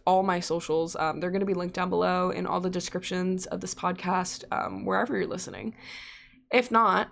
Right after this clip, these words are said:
you can catch me on Twitch live on Mondays and Wednesdays at seven P M Eastern Standard Time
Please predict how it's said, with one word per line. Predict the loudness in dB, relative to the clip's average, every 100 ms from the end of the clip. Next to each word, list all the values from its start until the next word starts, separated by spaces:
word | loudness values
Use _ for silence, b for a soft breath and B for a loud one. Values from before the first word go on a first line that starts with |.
| -10 _
you | -4
can | 0 2
catch | 4 2
me | 2 0
on | 2 0
Twitch | 0 -2 -2 2
live | 6 6 4
on | 2 2
Mondays | 2 2 2
and | 2 2
Wednesdays | 0 2 0 0
at | -2
seven | -2 -2 -2
P | -2
M | -2
Eastern | -4 -4 -4 -4
Standard | -2 -2 0 0 -2 -4
Time | -2 -2 -2